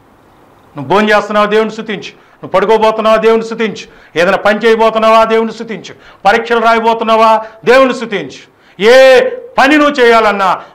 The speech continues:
ముందు చేయవలసిన పని ఏంటంటే దేవుని నువ్వు స్తుతించాలి. దేవుడికి మహిమ కలుగును గాక.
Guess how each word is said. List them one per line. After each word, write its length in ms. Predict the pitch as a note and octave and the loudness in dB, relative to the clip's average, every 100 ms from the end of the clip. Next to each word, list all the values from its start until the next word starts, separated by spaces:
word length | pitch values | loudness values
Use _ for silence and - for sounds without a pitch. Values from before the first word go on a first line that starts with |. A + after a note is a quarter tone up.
| E3 | -10
ముందు 200 | G3+ A3+ | -6 -6
చేయవలసిన 540 | A3+ G#3 G3+ G3 F3+ | -4 -2 -2 -4 -10
పని 240 | - E3 | -6 -6
ఏంటంటే 560 | D#3+ D#3 D#3 C#3+ D3 B2+ - _ | -6 -6 -8 -6 -8 -10 -18 _
దేవుని 480 | A#2+ E3+ F#3+ F#3+ F#3+ | -6 0 0 0 -4
నువ్వు 600 | F3+ F#3 A3 A3+ F#3 - - _ | -4 0 4 4 0 -8 -20 _
స్తుతించాలి. 680 | - D#3 D#3 C#3 C3+ B2 A#2 | -18 -14 -14 -14 -12 -12 -12
దేవుడికి 320 | B2+ C#3+ C#3 | -12 -10 -8
మహిమ 240 | C#3+ B2+ | -8 -10
కలుగును 400 | C3+ B2+ A#2 A2+ | -12 -14 -14 -16
గాక. 400 | G#2+ A2 A2 B2+ | -8 -6 -4 -8